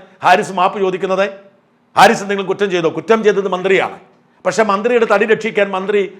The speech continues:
യാചിച്ചപ്പോൾ ഹാരിസ് അതിനും വഴങ്ങി. അങ്ങനെ ആ തലവേദന അവസാനിച്ചു. പക്ഷേ നാറി നശിച്ച് നാണം കെട്ട് നിൽക്കുന്നത് ഈ മന്ത്രിയാണ്.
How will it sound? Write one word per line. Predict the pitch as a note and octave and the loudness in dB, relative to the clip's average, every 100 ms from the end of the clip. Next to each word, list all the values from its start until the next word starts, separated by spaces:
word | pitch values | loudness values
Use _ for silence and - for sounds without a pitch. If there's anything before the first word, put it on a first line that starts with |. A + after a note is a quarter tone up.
| - | -4
യാചിച്ചപ്പോൾ | E3+ F3 G3+ F#3 G3 C3+ A#2+ - _ | 4 4 4 0 -4 -4 -8 -12 _
ഹാരിസ് | D#3+ F#3 G3 F#3 | 4 4 2 -2
അതിനും | F3+ F3 | -4 -4
വഴങ്ങി. | C#3+ C#3+ B2 E2+ _ _ - | -4 -6 -8 -12 _ _ -8
അങ്ങനെ | E3+ F#3 | -4 0
ആ | F3+ F3+ | 0 0
തലവേദന | E3 F3+ F3+ D3+ | 0 -2 -4 -6
അവസാനിച്ചു. | D3 D#3 C3+ C#3 | -4 -6 -6 -8
പക്ഷേ | D3 - F#3 G#3 - - _ D#3+ | -8 2 4 4 0 -18 _ -4
നാറി | E3 F3+ G3+ G#3 | 2 4 4 2
നശിച്ച് | F3+ E3+ E3+ G3+ - C3+ - _ _ | -2 -4 -4 -6 -6 -8 -8 _ _
നാണം | D#3 E3+ G3 G#3+ G3+ | -4 0 2 0 -2
കെട്ട് | G3+ F3+ | -4 -6
നിൽക്കുന്നത് | F3+ F3+ E3+ | -6 -6 -6
ഈ | E3+ | -6
മന്ത്രിയാണ്. | D#3+ E3+ F3 A2 E2+ | -6 -4 -4 -4 -8